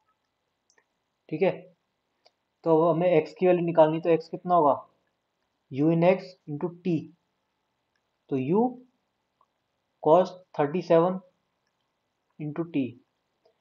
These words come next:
तो u की वैल्यू हमें दे रखी है, t की value निकालनी है, तो t की value कितनी होगी, जितना time ये upside से downward direction में आएगा, means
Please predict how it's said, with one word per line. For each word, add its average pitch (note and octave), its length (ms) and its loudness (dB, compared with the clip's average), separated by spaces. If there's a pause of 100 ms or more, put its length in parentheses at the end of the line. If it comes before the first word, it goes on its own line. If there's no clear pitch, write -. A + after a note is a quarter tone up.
(220)
तो D3 60 0
u D3+ 200 0
की F#3 80 0
वैल्यू F3+ 260 4
हमें F3+ 180 0
दे F3 100 4
रखी F3+ 240 -2
है, F#3+ 80 0
t G3 320 -6
की G3+ 100 4
value E3 220 2
निकालनी A#2 440 -6
है, A#2 100 -20
तो - 140 -14 (180)
t F3 120 -4
की G3 100 4
value F#3+ 200 2
कितनी F3+ 240 -4
होगी, G3 160 -2
जितना F3 420 -2
time F3 260 6 (760)
ये E3 220 2 (680)
upside D#3+ 440 4
से F#3 200 0 (180)
downward D#3+ 400 4
direction D#3+ 360 2
में D3+ 100 0
आएगा, C3+ 220 0 (420)
means D#3 220 -6